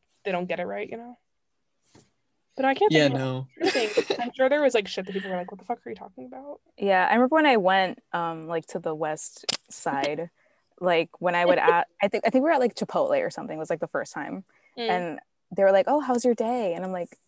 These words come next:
Speaker 3: "Good." Like, I never get that
Speaker 1: Oh,
Speaker 3: when I
Speaker 1: yeah. No, people, like, talking to you, like,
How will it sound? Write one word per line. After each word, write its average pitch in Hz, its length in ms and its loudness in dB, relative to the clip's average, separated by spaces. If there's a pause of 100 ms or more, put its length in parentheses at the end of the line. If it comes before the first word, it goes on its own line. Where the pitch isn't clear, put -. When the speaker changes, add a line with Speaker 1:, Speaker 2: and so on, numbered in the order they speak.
(360)
Speaker 3:
"Good." 180 500 2
Like, 226 180 6
I 226 100 6
never 214 340 6
get 214 240 4
that - 100 12
Speaker 1:
Oh, 190 60 10
Speaker 3:
when 208 160 8
I - 40 6
Speaker 1:
yeah. 202 240 6 (220)
No, 214 200 2
people, 269 340 -2
like, 220 200 2
talking 202 400 -2
to 294 80 -6
you, 302 240 -4
like, 277 180 -2